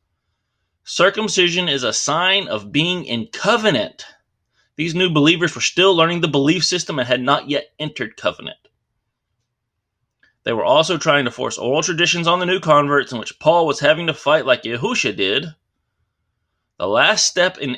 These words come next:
entering covenant after baptism is circumcision.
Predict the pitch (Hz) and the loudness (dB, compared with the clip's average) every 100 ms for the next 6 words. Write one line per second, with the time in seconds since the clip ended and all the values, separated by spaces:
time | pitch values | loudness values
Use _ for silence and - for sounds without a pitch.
0 | - 190 214 196 208 208 180 196 233 175 | -4 -4 -4 -2 0 0 -4 -2 0 2
1 | 147 147 143 175 - 165 131 165 170 - | -2 0 -2 -2 0 0 4 4 4 0
2 | 147 143 135 135 156 165 156 123 - 101 | -4 -2 -2 -2 0 -2 -2 -6 -6 -6
3 | 76 73 | -6 -12